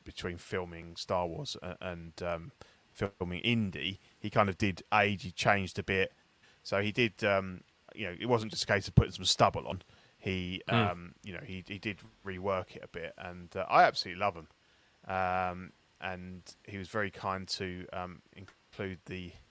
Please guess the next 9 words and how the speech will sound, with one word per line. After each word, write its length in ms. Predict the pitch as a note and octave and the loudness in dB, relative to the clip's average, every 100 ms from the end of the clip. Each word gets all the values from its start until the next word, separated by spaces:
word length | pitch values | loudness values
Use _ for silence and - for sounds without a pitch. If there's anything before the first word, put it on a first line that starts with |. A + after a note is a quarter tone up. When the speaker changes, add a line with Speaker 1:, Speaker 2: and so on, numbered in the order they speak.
| _ _ - | _ _ 2
Speaker 1:
haired 320 | A#2+ A2+ G#2+ | 6 6 6
version 500 | G#2+ G#2+ G#2 B2 A#2+ - | 4 4 2 -4 -6 -8
as 200 | - F#2+ | -10 -6
a, 120 | - | -6
as 160 | F#2+ F2+ | -8 -6
a, 160 | F#2+ - | -6 -6
as 140 | F2+ | -10
a 20 | F2+ | -2
gift, 500 | C3+ D#3 - - | 2 2 0 -14